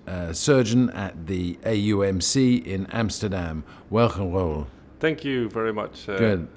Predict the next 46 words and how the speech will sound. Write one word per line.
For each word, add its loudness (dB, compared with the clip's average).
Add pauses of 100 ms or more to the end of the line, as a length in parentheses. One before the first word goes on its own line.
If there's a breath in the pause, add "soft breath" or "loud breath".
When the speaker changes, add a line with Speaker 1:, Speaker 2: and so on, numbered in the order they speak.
Speaker 1:
And 0
I 0
Speaker 2:
that 2
Speaker 1:
hope 4
Speaker 2:
was 2
Speaker 1:
you -6
Speaker 2:
the -6
best 0
pronunciation -2
I've -2
heard 0
in -2
a -2
long 2
time 4
of -8
my -2
Speaker 1:
<laughs> -6
That's -
Speaker 2:
first 4
Speaker 1:
very, 6
Speaker 2:
name -2
in, -2
uh, 0
in 2
Speaker 1:
that's 2
Speaker 2:
the 2
Speaker 1:
very 8
Speaker 2:
U 4
K. -4
Speaker 1:
ki-, -12
that's -2
very 8
kind. 2
They 4
d-, 2 (320 loud breath)
anyway, 8
you, 4
you, 6 (100)
uh, 0
worked 2
in 4
the 4
U 4
K 0
for -2